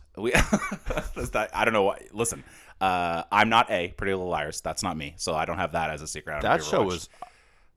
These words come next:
Speaker 1: I don't know
Speaker 2: wild.
Speaker 1: why. When you just said secrets, my brain literally just screamed Pretty Little Liars. I was, I don't know why,
Speaker 2: Interesting.
Speaker 1: but
Speaker 2: I
Speaker 1: hopefully
Speaker 2: love that it, I love that it did that for you.
Speaker 1: hopefully there's a non-zero amount of listeners who also understood what I just said there, 'cause if I'm the only one, then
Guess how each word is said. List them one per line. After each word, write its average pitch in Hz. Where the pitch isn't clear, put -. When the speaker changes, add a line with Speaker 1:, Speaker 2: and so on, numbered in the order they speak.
Speaker 1:
I 110
don't 120
know 117
Speaker 2:
wild. 95
Speaker 1:
why. -
When 110
you 107
just 123
said 101
secrets, -
my 98
brain 98
literally 92
just 87
screamed 85
Pretty 92
Little 78
Liars. 71
I 73
was, 71
I 90
don't -
know 76
why, 69
Speaker 2:
Interesting. 73
Speaker 1:
but 113
Speaker 2:
I 113
Speaker 1:
hopefully 113
Speaker 2:
love 123
that 107
it, 107
I 101
love 107
that 107
it 95
did 104
that 85
for 87
you. 87
Speaker 1:
hopefully 160
there's 139
a 127
non-zero 104
amount 85
of 82
listeners 80
who 90
also 80
understood 78
what 76
I 73
just -
said 73
there, 76
'cause 76
if 67
I'm 80
the 85
only 92
one, 110
then 107